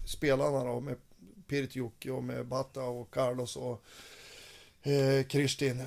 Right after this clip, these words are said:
eh, kanske mer tid. Det var ju det jag sagt, att jag kanske var lite för överoptimistisk utifrån att de skulle gå in och leverera dag ett. För det är ändå en omställning,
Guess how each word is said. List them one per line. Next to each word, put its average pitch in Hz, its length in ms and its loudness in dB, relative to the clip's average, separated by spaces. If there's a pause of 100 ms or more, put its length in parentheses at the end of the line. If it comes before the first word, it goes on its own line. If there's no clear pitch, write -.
(120)
eh, 131 300 -2 (420)
kanske 156 400 2
mer 139 200 6
tid. 151 300 2
Det 139 80 2
var 151 140 6
ju 151 80 2
det 156 80 8
jag 139 180 4
sagt, 139 240 0
att 131 140 -2
jag 139 100 2
kanske 135 260 -2
var 135 100 4
lite 143 400 0
för 139 380 4
överoptimistisk 127 1120 0 (500)
utifrån 131 280 -4
att 120 60 -6
de 123 120 -4
skulle 123 220 -2
gå 131 120 0
in 123 120 -4
och 123 60 -6
leverera 120 440 -2
dag 131 180 -2
ett. 147 140 -6
För 135 120 -2
det 135 80 2
är 143 180 4
ändå 135 140 0
en 143 80 0
omställning, 147 840 0